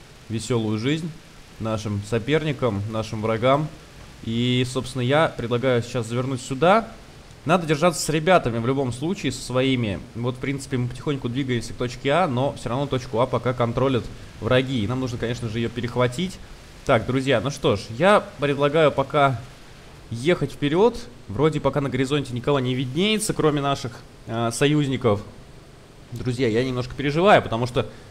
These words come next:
я надеюсь все-таки, что Так, так, так, так, так, хорошо, хорошо. Вот здесь вот у нас никто нас не будет встречать.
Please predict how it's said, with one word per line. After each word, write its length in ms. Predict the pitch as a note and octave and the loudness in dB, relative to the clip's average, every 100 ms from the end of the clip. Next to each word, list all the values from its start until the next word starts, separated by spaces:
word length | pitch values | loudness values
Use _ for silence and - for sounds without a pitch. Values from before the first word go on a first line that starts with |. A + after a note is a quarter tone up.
| - - - - | -20 -20 -14 -2
я 220 | A2 E3+ | 6 6
надеюсь 380 | F#3+ D3+ E3 E3 | 6 4 2 2
все-таки, 320 | D3 - D3 | -2 -4 -6
что 360 | - C#3+ C#3+ C#3+ - - - - - - - - - - - | -4 0 2 0 -8 -20 -20 -20 -20 -20 -20 -20 -20 -20 -8
Так, 160 | B2 A#2+ | -4 -4
так, 160 | A2+ | -6
так, 220 | - A#2 - | -4 -4 -4
так, 180 | A2 | -6
так, 260 | - D3 D#3 | 0 0 2
хорошо, 400 | C3+ A#2+ A#2 C3+ | 0 0 0 -2
хорошо. 440 | B2 A#2 B2 - D#3 | 0 0 0 0 0
Вот 140 | B2 | 0
здесь 240 | B2 C3+ | -2 -4
вот 100 | B2+ | -4
у 60 | A#2 | -4
нас 240 | A#2+ A#2 | -4 -4
никто 260 | C3 B2 D#3 | -6 -6 -4
нас 220 | E3 A#2+ | -4 -4
не 80 | A#2+ | -6
будет 180 | A#2+ D3 | -6 -6
встречать. 440 | - G#2+ - G2 | -8 -10 -4 -4